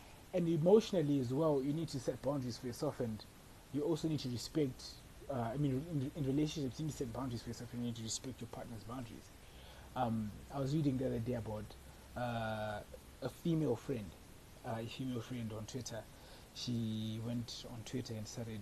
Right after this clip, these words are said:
you know, tweeting, saying that, um, her best friend broke up, broke off their, their, their friendship because the girl,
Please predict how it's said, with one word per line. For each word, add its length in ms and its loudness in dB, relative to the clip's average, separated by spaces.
you 80 -4
know, 120 -8
tweeting, 360 -4
saying 380 -2
that, 160 -4
um, 300 -4
her 100 -2
best 280 4
friend 340 2
broke 380 0
up, 120 -4
broke 220 2
off 240 -6
their, 180 0
their, 260 -2
their 120 -4
friendship 480 0
because 540 0
the 120 -2
girl, 480 6